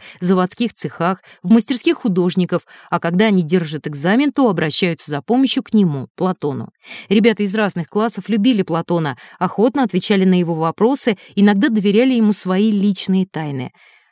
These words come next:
Одна мама однажды спросила у Платона, почему люди завоевали разные планеты, имеют в школе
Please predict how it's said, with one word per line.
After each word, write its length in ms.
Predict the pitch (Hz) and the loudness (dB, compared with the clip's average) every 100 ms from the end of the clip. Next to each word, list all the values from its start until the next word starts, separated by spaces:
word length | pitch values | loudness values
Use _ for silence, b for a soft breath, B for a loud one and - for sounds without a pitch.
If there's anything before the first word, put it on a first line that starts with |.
| b | b
Одна 300 | - 160 180 | -6 0 2
мама 320 | 180 277 254 156 | 4 4 2 0
однажды 320 | 160 226 190 | 0 0 -2
спросила 480 | - 202 - 208 156 | -4 -4 -2 -2 -2
у 80 | |
Платона, 500 | 139 151 - 147 135 B B B | -4 -6 -4 -4 -6 B B B
почему 340 | - - 277 349 | -4 0 4 4
люди 240 | 294 247 | 4 0
завоевали 540 | 208 185 190 190 302 240 | -2 0 2 2 2 0
разные 400 | 240 233 202 190 | 0 0 0 0
планеты, 640 | 185 180 220 330 - 165 | 0 2 2 2 0 0
имеют 260 | 208 262 | 2 0
в 40 | - | -4
школе 360 | - 262 247 | -2 2 2